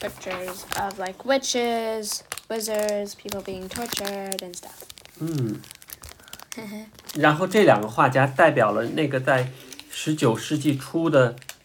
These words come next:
Speaker 2: 一个新的主义，一个新的思潮，叫，叫romantic，哦，romanticism。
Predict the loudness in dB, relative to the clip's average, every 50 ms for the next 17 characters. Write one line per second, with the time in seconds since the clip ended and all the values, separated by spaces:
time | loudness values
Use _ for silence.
0 | _ -20 -20 -20 -20 -20 -18 -18 -18 -18 -20 -20 -20 -10 -4 0 2 2 2 2
1 | 0 -2 -2 -2 -2 0 0 2 4 4 4 4 2 0 -2 -4 -8 -12 -16 -18
2 | -20 -18 -10 -2 2 2 2 2 0 -2 -4 -4 -6 -6 -6 -2 -2 0 0 0
3 | -2 -4 -6 -4 -4 -2 -2 -2 2 4 4 4 4 2 -2 -6 -6 -4 -4 -4
4 | -6 -8 -8 -4 -4 -4 -4 -2 2 4 6 6 6 6 4 2 -2 -8 _ _
5 | -20 -20 -20 -20 -20 -20 -20 -20 -20 -20 -16 -4 0 4 6 6 6 6 6 4
6 | 4 0 -4 -8 -12 -18 -20 -20 -20 -20 -20 -18 -18 -20 -20 -20 _ _ 0 2
7 | 6 8 8 8 8 6 0 -2 -2 -2 -2 -4 -8 -18 -20 -20 -20 -20 -20 -20
8 | -20 -20 _ -20 -20 -8 2 6 6 6 6 6 2 0 2 4 6 6 6 6
9 | 4 2 2 4 4 4 4 2 0 0 0 0 -2 -4 -4